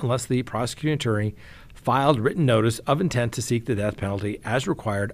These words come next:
under the provisions of eighteen dash four zero zero four A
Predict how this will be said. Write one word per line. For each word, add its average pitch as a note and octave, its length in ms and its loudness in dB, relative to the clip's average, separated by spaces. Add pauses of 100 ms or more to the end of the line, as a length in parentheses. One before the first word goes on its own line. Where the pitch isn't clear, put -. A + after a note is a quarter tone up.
under F3 220 2
the C#3+ 40 -6
provisions A2 520 0 (300)
of D3+ 180 2
eighteen B2 380 -2
dash G#2 320 0
four A#2 420 -2
zero G#2+ 220 -2
zero F#2+ 300 -4
four F#2 400 -8 (260)
A A#2+ 440 2